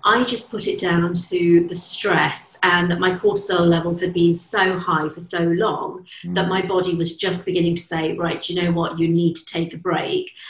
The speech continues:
Speaker 1: Um, and the symptoms I got were very weird. They weren't like the symptoms that were being talked about in the media. So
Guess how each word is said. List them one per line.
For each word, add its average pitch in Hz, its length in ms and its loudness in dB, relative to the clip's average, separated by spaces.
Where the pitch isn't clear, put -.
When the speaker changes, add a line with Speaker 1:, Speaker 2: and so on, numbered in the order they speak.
Speaker 1:
Um, 185 460 0
and 214 400 2
the 233 120 0
symptoms 339 440 2
I 247 100 2
got 214 260 2
were 185 100 2
very 247 300 2
weird. 196 280 4
They 190 260 0
weren't 247 440 2
like 208 180 -2
the 208 60 -2
symptoms 180 580 -2
that - 160 -2
were 180 120 4
being 170 760 2
talked - 360 0
about 160 440 -4
in 175 80 -2
the 180 60 0
media. 185 520 -2
So 185 400 -2